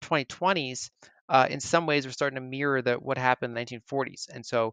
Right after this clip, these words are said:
know, we've been in this kind of period of slow growth, uh, inflation, uh, low inflation. And so, but then we get kinda like a war, but instead of a war, we get a pandemic. Uh, and so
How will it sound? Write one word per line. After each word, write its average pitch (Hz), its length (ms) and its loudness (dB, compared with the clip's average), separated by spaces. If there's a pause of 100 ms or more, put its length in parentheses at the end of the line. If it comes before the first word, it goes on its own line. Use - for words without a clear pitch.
(320)
know, 131 60 -6
we've 131 140 -6
been 160 140 4
in 151 80 -2
this 135 140 -8
kind 135 140 -2
of - 100 -8
period 139 200 -2
of 123 80 -8
slow 123 300 -2
growth, 139 600 2 (300)
uh, 123 160 2
inflation, 131 720 -2 (380)
uh, 127 180 4
low 143 200 6
inflation. 131 580 0 (280)
And 135 200 2
so, 131 160 -2
but 131 180 -6
then 156 140 6
we 143 80 0
get 131 280 4
kinda 147 220 4
like 131 220 2
a 117 80 0
war, 123 580 2
but 123 80 -4
instead 135 220 0
of 120 80 -6
a 120 40 -18
war, 135 260 -2
we 127 100 -6
get 123 140 4
a 120 60 -2
pandemic. 120 440 0 (520)
Uh, 120 240 4
and 123 240 -2
so 117 400 2